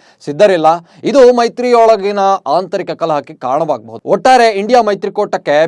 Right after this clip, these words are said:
ಬಿ ಜೆ ಪಿಯನ್ನ ಸೋಲಿಸೋ ಸವಾಲಿಗಿಂತ ಹೆಚ್ಚಾಗಿ ತಮ್ಮೊಳಗಿನ ಭಿನ್ನಾಭಿಪ್ರಾಯವನ್ನೇ ತಣಿಸೋ ಸೀಟು ಹಂಚಿಕೆ ಮಾಡೋದೇ ದೊಡ್ಡ ಚಾಲೆಂಜ್ ಆಗಿಬಿಟ್ಟಿದೆ. ಬಜೆಟ್ ಮಂಡನೆ ವೇಳೆ ಕೇಂದ್ರ ಸರ್ಕಾರ ಹಾಗೂ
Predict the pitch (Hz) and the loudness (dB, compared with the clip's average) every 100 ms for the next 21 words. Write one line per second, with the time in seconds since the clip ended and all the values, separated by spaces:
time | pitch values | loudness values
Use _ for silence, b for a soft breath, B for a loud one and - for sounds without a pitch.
0 | 147 190 190 233 214 214 202 - 196 180 | -2 -6 -2 -2 -2 -6 -6 -6 -6 -6
1 | 190 175 160 190 185 170 175 156 180 170 | -6 -4 0 0 0 -4 -6 -6 -4 -4
2 | 185 160 180 208 208 185 190 190 170 175 | -4 -2 0 0 -2 -2 -2 -2 -2 -2
3 | 185 175 170 156 160 160 170 156 147 _ | 0 -2 -6 -6 -8 -6 -6 -4 -8 _
4 | _ - 208 214 185 175 175 175 165 160 | _ -6 -4 -2 -4 -4 -6 -4 -2 0
5 | 156 165 214 202 180 196 190 165 - 190 | 0 -2 -2 -2 0 2 2 0 0 2
6 | 185 185 143 120 110 - 104 - _ _ | 2 0 -4 -6 -12 -18 -20 -20 _ _
7 | 170 208 302 294 294 277 269 262 254 247 | 2 4 4 2 2 2 4 4 4 4
8 | 254 254 226 226 220 226 208 220 202 196 | 4 2 0 0 -2 -2 0 0 2 2